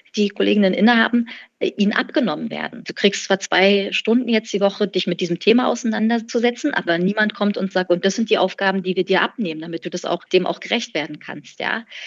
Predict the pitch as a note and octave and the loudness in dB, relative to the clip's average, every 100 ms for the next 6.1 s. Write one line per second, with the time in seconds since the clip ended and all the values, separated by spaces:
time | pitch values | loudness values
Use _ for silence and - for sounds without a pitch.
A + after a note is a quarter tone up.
0 | - - F3+ - A3+ A3 G#3 - F#3+ F3+ | -16 -4 -2 2 2 4 0 -2 -2 -2
1 | F3+ E3+ D#3 A3 - - - C#4+ C#4 - | -2 -4 -4 -6 -4 -6 -4 -4 -4 -6
2 | D4+ F4 F4+ - - F3+ - - - - | -6 -8 -10 -14 -6 -6 -6 -8 -8 -4
3 | D#3 F#3 - G3 C4 D#4 F#4 F#3+ F#3 F3 | -2 0 0 0 0 -2 0 0 0 -2
4 | - - G3+ G#3+ G3+ F#3+ F3 A3 A3 F3+ | -2 -2 0 2 2 4 4 2 2 2
5 | D#3+ E3+ E3 G3+ G3+ G#3 E3+ F#3 A3+ B3+ | 2 0 0 -2 -2 0 2 2 0 -2
6 | C4 | -4